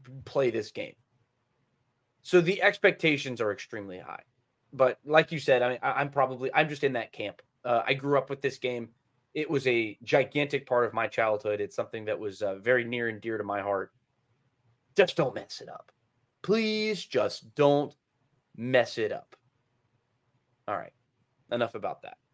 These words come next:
Let's get into something interesting that's actually happening on the football field next year, something that they tried out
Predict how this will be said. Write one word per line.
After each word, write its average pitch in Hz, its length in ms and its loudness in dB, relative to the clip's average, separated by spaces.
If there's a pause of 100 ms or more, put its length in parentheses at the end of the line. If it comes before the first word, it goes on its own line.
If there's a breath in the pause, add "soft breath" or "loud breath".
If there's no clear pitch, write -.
(600)
Let's 175 140 8
get 233 120 2
into 202 180 2
something 156 220 2
interesting 131 340 -2
that's 120 140 0
actually 117 280 -2
happening 113 320 -4
on 120 180 0
the 113 80 -6
football 113 280 -2
field 107 220 -4
next 104 320 -8
year, 107 200 -6 (380)
something 175 240 0
that 156 120 -2
they 151 100 -2
tried 170 600 4
out 127 340 2